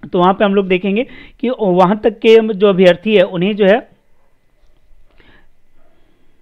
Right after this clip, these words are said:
उन्हें बुलाया गया, अर्थात पेज नंबर सत्रह तक का जिनका भी रोल नंबर, अ, मेंशन है, आप देख सकते हो ये आपका पेज नंबर सत्रह है। ठीक है, तो पेज नंबर सत्रह, अ, में जो है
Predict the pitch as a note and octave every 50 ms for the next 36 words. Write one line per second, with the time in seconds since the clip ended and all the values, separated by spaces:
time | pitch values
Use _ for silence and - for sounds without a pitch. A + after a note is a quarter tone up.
0 | _ _ _ _ _ _ - - - - _ - - G3 F3+ G3 A3 G#3+ F#3+ E3
1 | D#3+ D#3+ E3 E3 E3 F3 E3 D#3 D#3+ D#3+ G3+ G#3 G3+ - - F3 F#3 F#3+ F#3+ G3+
2 | G3 - F#3 E3 - G#3+ G#3+ G3+ - G#3 G3+ G3+ - A3 G3+ G3 E3+ F3 F3 F3
3 | E3+ G3+ G3 G3+ G#3 F3+ E3+ D#3+ F3+ F#3 F#3+ F#3+ F#3+ G3 G3+ G3+ F#3+ A3 - A3+
4 | F3+ E3+ D#3 E3 - F#3 F3+ F3+ E3 C#3 B2+ - - - - - - - - C#3+
5 | D3 D#3 E3+ E3 - G3 F3 - A3 G#3+ F3+ E3+ E3 - - G3 F#3 - F3+ E3
6 | D#3+ F3+ F3+ E3+ F#3 F3 - E3 C#3+ - F#3 F#3+ F#3+ E3+ G3 - - _ _ _
7 | _ _ _ - _ _ - G#3 G#3 G3 E3+ C3+ - - _ - F3+ E3+ E3 -
8 | F#3+ G3+ G#3 G3+ G3+ G3+ G#3+ G#3 - F3 D#3 - - A3 B3 B3+ A3+ G3+ G3+ G3+
9 | G3+ G3+ G3+ G3+ F3+ G3 F#3 F3+ A3 C#4+ -